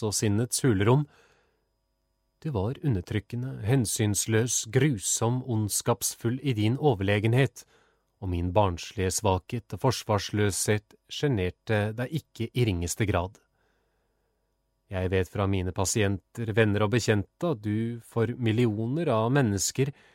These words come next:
er den verste barnesykdom som tenkes kan. For mange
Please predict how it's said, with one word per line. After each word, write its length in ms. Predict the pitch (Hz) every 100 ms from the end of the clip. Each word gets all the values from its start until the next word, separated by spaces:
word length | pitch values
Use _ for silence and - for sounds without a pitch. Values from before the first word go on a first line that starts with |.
| _ _ _
er 140 | 165
den 160 | 101 117 -
verste 380 | 131 160 - 135
barnesykdom 800 | 170 98 92 - 104 - 113 139
som 160 | 131 139
tenkes 400 | - 131 156 -
kan. 220 | 160 175 90 - _ _ _ _ _
For 160 | - 95
mange 480 | 127 98 92 107